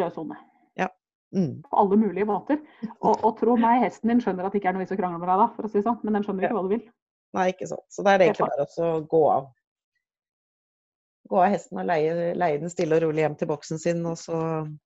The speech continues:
Speaker 1: Noe
Speaker 2: puste
Speaker 1: sånt.
Speaker 2: litt med magen.
Speaker 1: Men så er det det å
Speaker 2: Ja.
Speaker 1: evne å se det da, i rød sone, og det kan være vanskelig, for det er, som sagt, i rød sone er du ikke rasjonell.
Speaker 2: Nei, ikke sant.
Speaker 1: Eh, men, men sånn at det jeg prøver å jobbe med når jeg jobber med dette her, er jo å få folk til å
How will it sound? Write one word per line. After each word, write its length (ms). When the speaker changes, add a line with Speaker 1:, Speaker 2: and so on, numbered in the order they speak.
Speaker 1:
Noe 220
Speaker 2:
puste 140
Speaker 1:
sånt. 100
Speaker 2:
litt 120
med 120
magen. 240
Speaker 1:
Men 140
så 100
er 140
det 80
det 80
å 20
Speaker 2:
Ja. 80
Speaker 1:
evne 220
å 40
se 140
det 240
da, 80
i 100
rød 160
sone, 320
og 120
det 160
kan 100
være 160
vanskelig, 360
for 80
det 200
er, 60
som 160
sagt, 360
i 120
rød 160
sone 240
er 220
du 100
ikke 160
rasjonell. 400
Speaker 2:
Nei, 200
ikke 200
sant. 140
Speaker 1:
Eh, 180
men, 200
men 240
sånn 260
at 160
det 160
jeg 280
prøver 300
å 180
jobbe 400
med 160
når 140
jeg 60
jobber 220
med 100
dette 180
her, 140
er 180
jo 120
å 60
få 180
folk 300
til 140
å 100